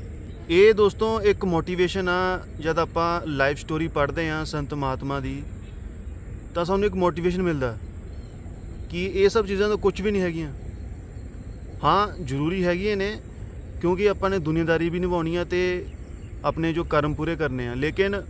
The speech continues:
ਕਈ ਵਾਰ ਬੰਦੇ ਦਾ ਮੋਰਲ ਇੰਨਾ down ਹੋ ਜਾਂਦਾ ਕਿ ਆਪਾਂ ਇਹ ਸਭ ਚੀਜ਼ਾਂ ਵਿੱਚ ਇੰਨਾ ਜ਼ਿਆਦਾ ਰੁੱਝ ਜਾਂਦੇ ਆ ਕਿ ਸਾਨੂੰ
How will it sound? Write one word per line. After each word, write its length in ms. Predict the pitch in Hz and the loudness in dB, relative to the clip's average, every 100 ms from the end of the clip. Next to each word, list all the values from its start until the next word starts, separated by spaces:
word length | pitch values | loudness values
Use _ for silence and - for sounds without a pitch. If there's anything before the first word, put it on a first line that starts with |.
| - - - | -10 -10 -4
ਕਈ 160 | 165 190 | 2 4
ਵਾਰ 100 | 190 | 4
ਬੰਦੇ 260 | 175 175 | 2 2
ਦਾ 80 | 185 | 2
ਮੋਰਲ 380 | 170 160 160 170 | 4 4 6 4
ਇੰਨਾ 180 | 170 175 | 2 2
down 260 | 156 160 | 4 2
ਹੋ 80 | 160 | 2
ਜਾਂਦਾ 220 | 160 165 | 0 0
ਕਿ 80 | 180 | 2
ਆਪਾਂ 340 | 170 185 185 | 0 2 0
ਇਹ 220 | 185 170 175 | 0 0 0
ਸਭ 180 | 196 | 0
ਚੀਜ਼ਾਂ 280 | 185 170 180 | 0 0 2
ਵਿੱਚ 320 | 185 185 190 170 - - - - - - | 2 2 0 -2 -8 -12 -12 -12 -12 -2
ਇੰਨਾ 260 | 151 170 | 2 4
ਜ਼ਿਆਦਾ 500 | 180 180 180 180 175 - - - - - 147 | 6 8 8 6 2 -4 -12 -12 -10 -8 -2
ਰੁੱਝ 240 | 139 170 | 2 2
ਜਾਂਦੇ 320 | 190 185 196 | 4 4 4
ਆ 160 | 190 180 - - - - | 2 0 -6 -10 -10 -6
ਕਿ 100 | 175 | -2
ਸਾਨੂੰ 420 | 185 175 196 196 | 0 2 2 0